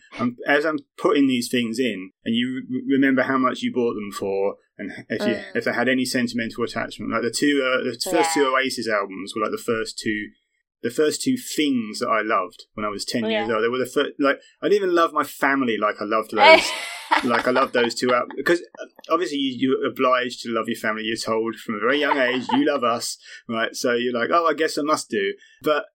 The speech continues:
Speaker 2: I think that was my first choice of, we might talk about choice so-, shortly if we talk about free will, but I, I stumbled across them, and they were the first things I ended up, like, actively
Speaker 1: Mm.
Speaker 2: loving as my own. And so
Speaker 1: Mm.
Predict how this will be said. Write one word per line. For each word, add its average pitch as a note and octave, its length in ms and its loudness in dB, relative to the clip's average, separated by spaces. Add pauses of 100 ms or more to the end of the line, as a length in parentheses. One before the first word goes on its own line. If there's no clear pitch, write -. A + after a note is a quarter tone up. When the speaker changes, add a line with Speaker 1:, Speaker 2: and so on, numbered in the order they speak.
(280)
Speaker 2:
I C#3+ 100 0
think E3 240 0
that D#3 120 0
was C#3+ 160 -4
my C#3 140 2
first C3+ 640 -2
choice - 760 0
of, A#2+ 160 -4 (160)
we A2+ 100 -6
might C3 180 -2
talk C#3+ 180 0
about A2 220 -2
choice - 480 -2
so-, C3 240 -4
shortly A2 360 -2
if G#2+ 120 -2
we - 60 -8
talk A2+ 240 -10
about G#2 240 -6
free G#2+ 200 -4
will, A2 300 0
but A2 220 -2 (480)
I, C3+ 140 0 (140)
I C#3+ 40 2
stumbled D#3 300 2
across C#3 280 0
them, G#2 380 -4 (280)
and A#2 80 -2
they A#2+ 40 0
were A#2+ 80 -2
the B2 80 -4
first B2+ 300 0
things A#2+ 260 -2
I A2+ 100 -2
ended G#2+ 200 0
up, G#2+ 200 0
like, G#2+ 220 0 (420)
actively E3 480 -2
Speaker 1:
Mm. G#2+ 60 0
Speaker 2:
loving G#2+ 500 0
as G#2+ 140 -4
my A2 160 0
own. G#2+ 320 -4 (180)
And C3+ 360 0 (120)
so D3+ 160 0
Speaker 1:
Mm. F3 600 -2